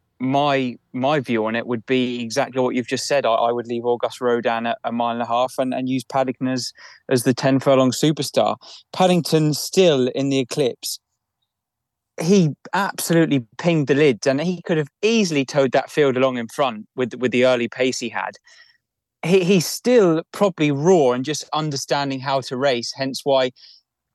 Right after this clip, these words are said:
his journey has been the way it has and, and he's developed the way he has. So I would say Paddington is, is the, the, the speed horse, and Auguste Rodin is more of the gentleman and,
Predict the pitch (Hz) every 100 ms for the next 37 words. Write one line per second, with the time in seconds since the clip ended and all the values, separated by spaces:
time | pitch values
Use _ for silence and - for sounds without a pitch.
0 | _ _ 147 123 165 156 147 135 147 123
1 | 143 135 131 131 _ 143 135 139 131 127
2 | 143 156 143 143 143 147 143 135 - 139
3 | 127 170 156 - 123 117 113 117 113 104
4 | 107 - - _ _ - 165 151 147 -
5 | _ 156 165 165 147 131 - 147 131 -
6 | 135 131 120 117 117 113 - - 110 -
7 | - 120 113 113 - 113 110 - 113 -
8 | - 139 131 123 123 123 123 - - 117
9 | - 123 123 120 - 120 117 113 113 110
10 | 110 - - - _ _ _ - 170 151
11 | - - - _ _ _ _ - 214 190
12 | 139 151 131 156 156 151 147 147 151 139
13 | 135 131